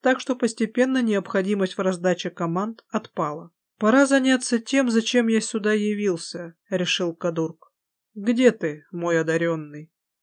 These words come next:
Не описать разочарование Дрэга, которое его постигло, когда Кадурк наконец разглядел мага, тот оказался из местных. Как бы подтверждая его вывод, Мирик со счастливым видом обратился к старшему по званию.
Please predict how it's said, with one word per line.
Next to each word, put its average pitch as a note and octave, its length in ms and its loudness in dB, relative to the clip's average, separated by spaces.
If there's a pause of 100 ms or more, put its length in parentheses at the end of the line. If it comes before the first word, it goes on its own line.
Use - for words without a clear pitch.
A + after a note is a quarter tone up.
(120)
Не A3+ 180 4
описать C4+ 480 2
разочарование A3+ 800 2
Дрэга, G3+ 440 2
которое F#3 420 2
его F3+ 180 2
постигло, F3+ 720 -4 (100)
когда G#3+ 400 4
Кадурк A3+ 500 2
наконец F#3+ 520 -2
разглядел G#3 540 2
мага, E3 480 -2 (100)
тот B3+ 180 0
оказался A3+ 600 2
из G#3 140 -2
местных. F#3 680 -6 (400)
Как B3+ 200 2
бы A#3+ 140 4
подтверждая A3+ 720 6
его A3 260 10
вывод, A3 460 0 (100)
Мирик A3+ 360 4
со - 160 -2
счастливым G3 640 2
видом G3+ 440 -2
обратился B3+ 640 2
к - 60 -16
старшему F#3+ 520 -2
по F3+ 160 0
званию. E3 560 -4